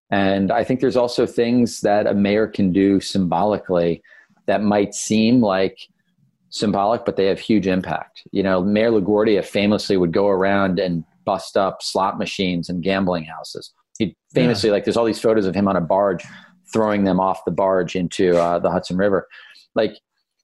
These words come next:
Speaker 1: you know, one of the biggest problems, you know, if you look at sort of with, with, um, you know, not one of the biggest problems, but a problem in the culture of, of the municipal government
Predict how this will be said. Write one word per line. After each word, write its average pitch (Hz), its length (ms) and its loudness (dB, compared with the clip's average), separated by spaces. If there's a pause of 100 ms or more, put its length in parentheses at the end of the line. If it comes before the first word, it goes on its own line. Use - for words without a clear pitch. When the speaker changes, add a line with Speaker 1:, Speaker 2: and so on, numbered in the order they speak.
Speaker 1:
you 139 60 2
know, 123 60 4
one 123 140 2
of 120 80 2
the 107 40 0
biggest 120 480 0
problems, 117 540 0
you 110 140 0
know, 101 120 2
if 85 80 -4
you 104 80 2
look 110 220 2
at 104 100 -2
sort 104 220 2
of 92 180 0 (460)
with, 98 420 0
with, 95 360 0
um, 90 580 -2 (500)
you 95 160 -4
know, 85 200 -4
not 104 220 -2
one 98 120 0
of 87 40 2
the 82 60 0
biggest 101 280 0
problems, 82 200 -4
but - 200 -4
a 127 100 0
problem 107 680 -4 (160)
in 92 120 -2
the 92 100 -4 (160)
culture 117 380 0
of, 85 240 -2
of 92 240 0
the 92 80 0
municipal 95 320 -2
government 92 440 -2